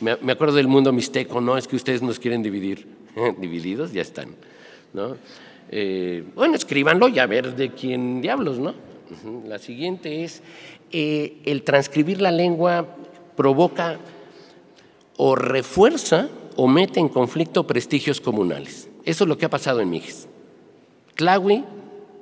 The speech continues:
la, digamos, la, la Atenas de la Mije contra Ayutla,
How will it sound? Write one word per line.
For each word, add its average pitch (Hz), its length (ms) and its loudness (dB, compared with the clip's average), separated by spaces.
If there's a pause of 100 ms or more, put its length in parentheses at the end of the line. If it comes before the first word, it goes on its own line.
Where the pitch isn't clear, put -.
(260)
la, 95 260 -2
digamos, 113 420 -2
la, 101 360 0
la 104 280 4
Atenas 160 600 2
de 120 100 0
la 107 140 0
Mije 147 480 2 (600)
contra 123 380 0
Ayutla, 123 640 2